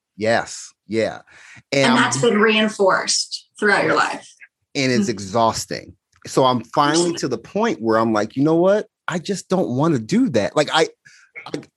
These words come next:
Speaker 1: if, if by now you don't know who I am as a person, like, that's not on me. Right. I, I,
Speaker 2: Mm-hmm.
Speaker 1: and I'm, I finally got there. You know, you know what I'm saying? I'm grown, grown. You, you, <laughs> you know, you know what I'm saying? Like,
Speaker 2: Mm.
Speaker 1: I'm to the point now where it's like, "Hey,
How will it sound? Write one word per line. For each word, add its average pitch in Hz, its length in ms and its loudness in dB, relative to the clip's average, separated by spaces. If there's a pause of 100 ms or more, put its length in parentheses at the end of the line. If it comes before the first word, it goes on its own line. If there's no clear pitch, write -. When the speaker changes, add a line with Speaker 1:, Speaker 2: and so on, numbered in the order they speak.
(240)
Speaker 1:
if, 170 300 -2
if 170 220 -6
by 165 180 0
now 147 420 2
you 123 160 2
don't 123 180 2
know 120 160 2
who 120 180 -2
I 110 100 2
am 110 220 0
as 101 140 -4
a 90 60 -16
person, 147 480 -4 (520)
like, 104 200 -2
that's 110 180 -2
not 104 160 -2
on 85 140 -8
me. - 200 -18 (460)
Right. 139 180 2
I, 135 120 4
I, - 40 0 (220)
Speaker 2:
Mm-hmm. 151 80 -4
Speaker 1:
and 151 100 0
I'm, 202 240 -2 (140)
I 160 80 -2
finally 151 600 0
got 90 260 -6
there. - 220 -14 (220)
You 143 100 4
know, 147 40 4
you 151 100 4
know 147 60 4
what 147 40 4
I'm 143 80 2
saying? 139 260 0
I'm 139 260 0 (100)
grown, 120 560 -4
grown. 87 400 -14 (400)
You, 135 120 0
you, 160 200 2 (100)
<laughs> - 80 -2 (220)
you 220 140 2
know, - 140 -2
you 185 80 0
know 202 60 4
what - 80 -2
I'm 156 140 -2
saying? 135 320 -2
Like, 120 380 -2
Speaker 2:
Mm. 202 140 0 (640)
Speaker 1:
I'm 143 140 2
to 175 100 0
the 156 80 2
point 135 280 0
now 131 220 4
where 117 100 2
it's 113 100 -4
like, 113 160 0
"Hey, 117 340 -4